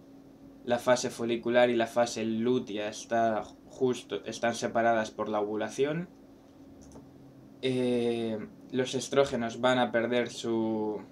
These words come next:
su efecto negativo al hipotálamo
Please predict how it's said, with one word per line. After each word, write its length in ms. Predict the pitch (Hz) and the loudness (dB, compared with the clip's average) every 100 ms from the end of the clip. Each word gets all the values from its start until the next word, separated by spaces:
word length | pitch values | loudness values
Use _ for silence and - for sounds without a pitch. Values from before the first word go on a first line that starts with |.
| - - | -20 -20
su 240 | - - 120 | -8 -2 -2
efecto 720 | 113 131 120 113 110 107 - - | 0 0 0 0 0 -2 -6 -10
negativo 800 | 127 120 117 113 127 120 107 98 - - - - - | -4 -2 0 0 2 0 0 -4 -10 -20 -20 -20 -8
al 120 | 113 | -2
hipotálamo 760 | 110 - 110 123 139 156 175 185 | -2 -2 0 2 4 2 0 -6